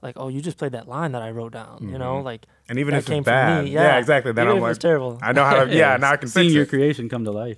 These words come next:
Speaker 3: It's,
Speaker 2: Yeah.
Speaker 3: yeah.
Speaker 1: Mm-hmm.
Speaker 2: So.
Speaker 1: Yeah, I, I can recall, um, like, senior year of high school, uh, Billy's Bounce was the track. <laughs>
Speaker 2: Mm.
Speaker 1: And I wrote a little, like, horn soli, um, uh, for, for Blake and I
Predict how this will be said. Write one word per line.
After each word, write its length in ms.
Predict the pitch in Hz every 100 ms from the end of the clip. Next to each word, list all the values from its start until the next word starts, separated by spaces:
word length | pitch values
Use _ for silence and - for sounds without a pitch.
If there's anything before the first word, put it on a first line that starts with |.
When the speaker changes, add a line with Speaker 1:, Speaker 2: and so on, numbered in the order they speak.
| -
Speaker 3:
It's, 100 | 113
Speaker 2:
Yeah. 320 | 104 98 90
Speaker 3:
yeah. 260 | 117 95 139
Speaker 1:
Mm-hmm. 40 | 123 123 123
Speaker 2:
So. 360 | 82 82 80 - _ _ _ _ _
Speaker 1:
Yeah, 340 | - 127 120 120
I, 260 | 135 139 - 139
I 40 |
can 200 | - 147
recall, 500 | 131 - 135 131 131
um, 580 | 127 123 120 120 120 120
like, 180 | 135 123
senior 280 | - 147 135
year 200 | 135 127
of 80 | 123
high 140 | 139
school, 540 | 127 - 131 123 120 -
uh, 220 | 131 120
Billy's 340 | 113 139 139 120
Bounce 400 | 139 127 127 -
was 180 | 135 120
the 100 | 127
track. 380 | - 123 117 104
<laughs> 20 |
Speaker 2:
Mm. 540 | 107 - 190 156 87 - _ -
Speaker 1:
And 100 | 135
I 80 |
wrote 200 | 123 127
a 40 | 127
little, 240 | 127 127
like, 220 | 123 120
horn 420 | - 143 131 127 120
soli, 720 | - 131 127 123 120 117 113 _ _ _ _ -
um, 600 | 123 117 117 117 113 127 _ - _
uh, 460 | 135 123 120 - -
for, 240 | - 139 -
for 160 | 143 123
Blake 340 | 139 135 -
and 120 | 131
I 280 | 123 123 123